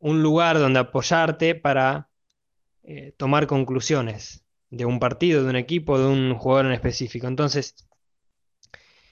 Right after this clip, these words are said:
¿qué es lo que genera sorpresa en el Arsenal? Es que, o en muchos equipos, que perdiese ante esa, ante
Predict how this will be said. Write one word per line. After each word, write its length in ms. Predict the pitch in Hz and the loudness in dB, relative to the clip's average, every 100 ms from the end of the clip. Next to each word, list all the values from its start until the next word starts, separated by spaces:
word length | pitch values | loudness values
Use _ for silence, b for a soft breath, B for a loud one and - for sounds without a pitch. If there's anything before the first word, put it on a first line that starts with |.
| b b b _ _ _ _ _ _ | b b b _ _ _ _ _ _
¿qué 160 | - 262 | 0 2
es 60 | 180 | 4
lo 120 | 156 | 4
que 120 | 147 | 2
genera 380 | - 156 170 165 | 2 4 4 2
sorpresa 760 | - 156 185 175 135 143 151 | 2 0 0 0 2 2 2
en 200 | 175 156 | 2 0
el 120 | 151 175 | 2 2
Arsenal? 560 | 165 151 151 165 180 | 2 0 0 0 0
Es 140 | 180 - | -2 -2
que, 200 | 147 - - | -4 -4 -6
o 340 | 143 123 123 | -2 0 0
en 160 | 123 123 | 0 -4
muchos 420 | 131 123 156 139 131 | -4 -2 0 -2 -6
equipos, 420 | 139 151 151 135 | -4 -4 -4 -4
que 140 | 139 | -6
perdiese 420 | 127 139 160 151 | -4 0 0 0
ante 240 | 135 131 143 | -4 0 -2
esa, 380 | 143 139 127 127 | 0 -2 -2 -4
ante 720 | 127 123 127 123 120 117 113 | -6 -4 -2 -2 -4 -6 -12